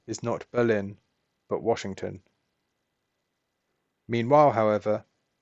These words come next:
no sooner had Finland and Sweden received their invitations to the nato club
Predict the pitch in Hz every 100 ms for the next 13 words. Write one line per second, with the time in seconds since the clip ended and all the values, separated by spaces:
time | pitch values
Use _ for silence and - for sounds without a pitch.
0 | _ 117 120 - 156 160 135 143 - 139
1 | 135 131 131 - - 110 104 104 104 -
2 | 127 131 - 123 95 123 135 120 110 -
3 | 107 - - 113 120 123 143 - 104 -
4 | 98 98